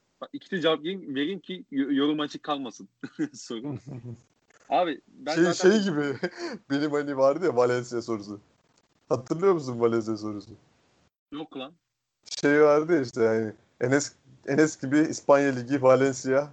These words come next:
Speaker 1: ha, ha,
Speaker 2: Valencia
Speaker 1: şey,
Speaker 2: hiç bilmiyor.
Speaker 1: La Liga pezevengi, tamam,
Speaker 2: Kimse
Speaker 1: tamam.
Speaker 2: hiçbir şey bilmiyor.
Speaker 1: La Liga
Speaker 2: Yani
Speaker 1: pezevengi.
Speaker 2: o, aynen, aynen. O eşikte bir soru vardı ya. O, o soru gibi oldu.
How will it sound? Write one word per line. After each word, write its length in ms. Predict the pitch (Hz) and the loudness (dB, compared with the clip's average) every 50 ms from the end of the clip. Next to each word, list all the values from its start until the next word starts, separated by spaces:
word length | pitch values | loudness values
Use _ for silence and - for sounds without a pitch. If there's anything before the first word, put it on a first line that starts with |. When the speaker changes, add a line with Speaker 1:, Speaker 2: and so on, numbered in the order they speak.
| - _ - | -12 _ -4
Speaker 1:
ha, 140 | 220 254 | -2 0
ha, 80 | 262 277 | 2 4
Speaker 2:
Valencia 480 | 269 285 320 339 339 277 254 185 175 180 | 4 6 6 4 2 2 2 2 2 2
Speaker 1:
şey, 260 | - 233 240 240 202 | 0 -6 -14 -14 -16
Speaker 2:
hiç 120 | 151 185 | -10 -8
bilmiyor. 220 | 185 185 180 190 160 | -6 -4 -2 -2 0
Speaker 1:
La 140 | 156 160 | 0 0
Liga 340 | 165 156 - 202 - 254 - | 0 0 2 4 4 6 8
pezevengi, 380 | - 392 - 294 269 247 233 233 | 6 6 4 2 -4 -12 -8 -6
tamam, 160 | - 262 - | -4 -4 -4
Speaker 2:
Kimse 300 | 381 - 226 214 208 190 | -2 0 0 0 0 -2
Speaker 1:
tamam. 120 | 233 240 | -2 -4
Speaker 2:
hiçbir 300 | - - 247 - 247 226 | -4 -6 -6 -4 -4 -6
şey 180 | 214 - 226 220 - - | -6 -4 -6 -6 -4 -4
bilmiyor. 380 | 226 180 202 208 196 214 226 - _ - - _ _ _ _ - - - 320 349 - 226 196 - - 143 | -6 -6 -6 -6 -4 -4 -4 -6 _ -14 -20 _ _ _ _ -20 -16 -12 -8 -8 -6 -8 -8 -8 -2 -2
Speaker 1:
La 60 | 143 | 0
Liga 200 | 156 170 156 165 | 0 2 0 0
Speaker 2:
Yani 120 | 139 139 160 | -2 -2 -4
Speaker 1:
pezevengi. 340 | 143 135 143 139 135 139 | -4 -4 -6 -4 -2 -2
Speaker 2:
o, 80 | 190 131 143 - _ _ _ | -2 -2 -2 -8 _ _ _
aynen, 340 | 143 147 156 170 170 165 156 | 2 2 4 4 4 2 2
aynen. 280 | 160 165 165 160 156 151 - - | 2 2 4 4 4 2 2 4
O 200 | - 170 175 170 | 6 6 8 8
eşikte 540 | 165 165 - - - 180 156 - - 165 156 | 6 2 -2 -6 -8 -8 -8 -2 -2 -2 -2
bir 60 | 151 | -2
soru 320 | 104 104 139 143 160 160 | -4 -6 -4 -4 -2 0
vardı 400 | 156 151 156 160 165 - - - | 2 2 2 2 0 -4 -6 -10
ya. 60 | 139 - | -10 -2
O, 240 | - - 170 170 185 | 4 4 6 6 6
o 40 | 180 | 4
soru 260 | - - 175 165 143 | 2 0 0 0 0
gibi 200 | 208 226 254 208 | -4 -6 -10 -8
oldu. 220 | - 139 131 131 | -8 -8 -8 -10